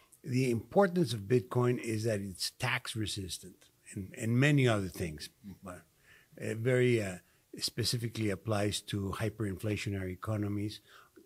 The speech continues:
of which we have several in, uh, in Latin America, you know.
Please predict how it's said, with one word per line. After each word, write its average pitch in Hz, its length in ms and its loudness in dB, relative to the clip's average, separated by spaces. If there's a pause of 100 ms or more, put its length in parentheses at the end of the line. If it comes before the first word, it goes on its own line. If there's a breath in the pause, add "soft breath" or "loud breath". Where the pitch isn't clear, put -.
(140)
of 101 320 -4
which 113 220 0
we 117 100 0
have 110 180 0
several 113 460 2
in, 90 240 -6
uh, 85 160 -8
in 90 180 -6
Latin 92 300 -6
America, 85 400 -10
you - 220 -20
know. - 60 -20